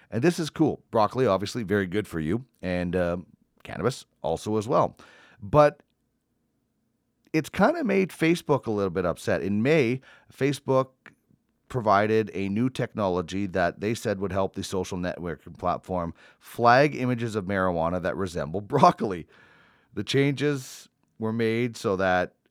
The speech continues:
marijuana-related advertising could be monitored. Who comes up with the term broccoli, though?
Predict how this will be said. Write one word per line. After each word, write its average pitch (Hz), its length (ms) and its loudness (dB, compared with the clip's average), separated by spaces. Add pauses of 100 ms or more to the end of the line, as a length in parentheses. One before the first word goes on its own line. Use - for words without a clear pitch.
(120)
marijuana-related 113 1300 0
advertising 82 640 -4
could 80 220 -10
be 82 440 -6 (100)
monitored. 73 840 -6 (1400)
Who 156 140 4
comes 156 320 2
up 151 200 2
with 147 100 -4
the 147 60 -4
term 147 240 -4
broccoli, 143 420 0
though? 143 320 0